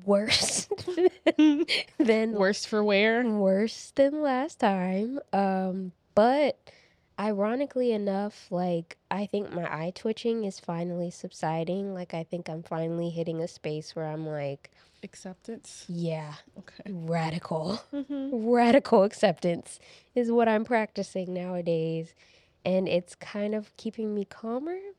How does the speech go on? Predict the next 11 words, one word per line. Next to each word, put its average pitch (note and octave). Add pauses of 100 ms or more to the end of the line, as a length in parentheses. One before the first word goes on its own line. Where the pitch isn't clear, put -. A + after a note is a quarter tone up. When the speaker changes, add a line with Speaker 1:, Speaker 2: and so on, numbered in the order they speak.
(720)
Speaker 1:
which G#3+
Speaker 2:
Okay. G#4 (320)
Speaker 1:
is F#3
nice. F#3+
Um, F#3
but, F#3+
you C4+
know, G#3
life E3+
is E3+
still, E3